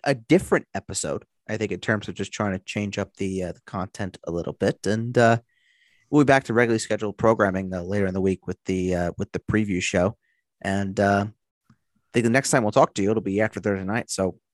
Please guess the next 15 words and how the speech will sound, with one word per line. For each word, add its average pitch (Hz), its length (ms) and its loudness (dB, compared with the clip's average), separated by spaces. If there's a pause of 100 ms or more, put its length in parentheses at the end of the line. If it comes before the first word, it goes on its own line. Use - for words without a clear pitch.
(100)
enjoy 101 380 2
Thursday 98 360 0
night 104 260 -2
or - 60 -10
whatever 95 260 -4
the 85 60 -8
hell 92 180 -4
this - 180 -10
game 85 200 -6
is - 80 -10
gonna 80 180 -6
be 87 180 -4
Thursday, 85 480 -4
because, - 380 -2 (160)
oof, - 300 -8